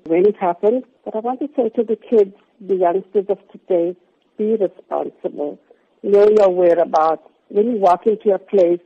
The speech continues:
um, uh, watch what is happening, what the adults are doing. If they're doing something wrong or something, bring it to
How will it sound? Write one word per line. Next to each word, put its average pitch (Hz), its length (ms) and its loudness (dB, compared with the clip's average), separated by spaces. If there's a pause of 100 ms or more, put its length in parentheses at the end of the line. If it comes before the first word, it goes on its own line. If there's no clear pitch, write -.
(320)
um, - 400 -12 (340)
uh, 147 200 -10
watch 185 340 -2
what 180 220 0
is 190 120 0
happening, 170 520 -4
what 175 180 -4
the 208 160 2
adults 180 380 0
are 180 100 -2
doing. 170 480 -4 (560)
If - 180 -8
they're 269 120 -2
doing 208 340 0
something 180 400 -2
wrong 160 500 -2 (500)
or 160 160 -16
something, 160 420 -8
bring 190 220 -4
it 269 100 -8
to 247 100 -4